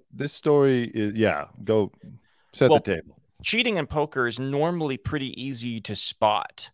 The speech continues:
Speaker 2: right? Because you, you can, you see a specific reason why.
Speaker 1: Especially
Speaker 2: What's
Speaker 1: when you're
Speaker 2: interesting
Speaker 1: being
Speaker 2: about this
Speaker 1: filmed.
Speaker 2: Right. Well, what's interesting about this story is, is that there's assumed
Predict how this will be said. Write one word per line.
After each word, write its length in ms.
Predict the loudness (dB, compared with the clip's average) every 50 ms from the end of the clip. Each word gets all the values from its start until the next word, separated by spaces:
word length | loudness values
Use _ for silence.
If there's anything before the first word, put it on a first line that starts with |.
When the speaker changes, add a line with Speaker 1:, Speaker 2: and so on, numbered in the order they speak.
| _ _ -2
Speaker 2:
right? 340 | 2 2 2 2 0 -4 -10 -14
Because 500 | -12 -6 -2 0 0 0 0 -2 -6 -6
you, 160 | -4 -4 -4
you 280 | -6 -6 -6 -8 -8 -6
can, 400 | -6 -6 -6 -4 -6 -8 -10 -14 _ _ _ -20 -20 -20 -18
you 140 | -14 -12 -8
see 200 | -6 -4 -2 -2
a 40 | -2
specific 520 | -4 -6 -10 -8 -8 -8 -8 -8 -10 -10
reason 400 | -8 -6 -6 -6 -6 -6 -2 4
why. 300 | 6 8 8 8 6 2 _ _ -20 -20 -20 _ -20 -20 _ _ _ _ _ _ _ -4
Speaker 1:
Especially 360 | 2 4 4 6 8 8 8 8
Speaker 2:
What's 40 | 8
Speaker 1:
when 100 | 8 8
you're 60 | 8
Speaker 2:
interesting 160 | 8 8 6
Speaker 1:
being 100 | 6 8
Speaker 2:
about 180 | 8 8 8 8
this 100 | 4 2
Speaker 1:
filmed. 640 | 4 6 6 6 6 4 2 -4 -16 -20 -20 -20 -20 _ _ _ _ _ _ _ _ _ _ _
Speaker 2:
Right. 320 | 4 8 8 8 8 6 2
Well, 220 | -2 2 4 4 4
what's 220 | 2 0 -6 -6 -6
interesting 480 | -6 -6 -4 -6 -6 -6 -4 -4 -2
about 300 | 2 4 4 4 4 2
this 200 | -2 -2 -2 -2
story 600 | -4 -4 -4 -2 0 0 2 0 0 -2 -4 -6
is, 320 | -8 -8 -8 -10 -12 -12 -10
is 220 | -10 -10 -10 -4
that 240 | 0 2 2 2 0 _ _ _ _ _ _ _ _ _ _ _ _ _ _ _ _ _ _ -14
there's 320 | -6 -2 -2 -2 -2 -2 -4
assumed 720 | -6 -6 -6 -6 -6 -4 -2 0 0 0 0 -2 -4 -6